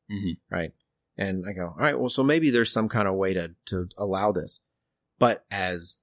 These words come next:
Speaker 2: me and in my position,
Speaker 1: Mm-hmm.
Speaker 2: and, but me as a person,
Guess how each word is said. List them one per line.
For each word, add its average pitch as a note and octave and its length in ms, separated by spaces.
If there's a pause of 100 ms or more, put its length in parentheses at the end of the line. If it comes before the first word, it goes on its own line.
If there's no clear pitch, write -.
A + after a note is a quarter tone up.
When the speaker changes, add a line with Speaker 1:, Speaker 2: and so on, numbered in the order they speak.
(560)
Speaker 2:
me A2+ 600 (420)
and G#2 120
in G#2 100
my G2+ 160
position, G#2 640
Speaker 1:
Mm-hmm. A#2 140
Speaker 2:
and, E3 240
but F#2 160
me G2+ 200
as F#2+ 140
a E2+ 40
person, G2+ 460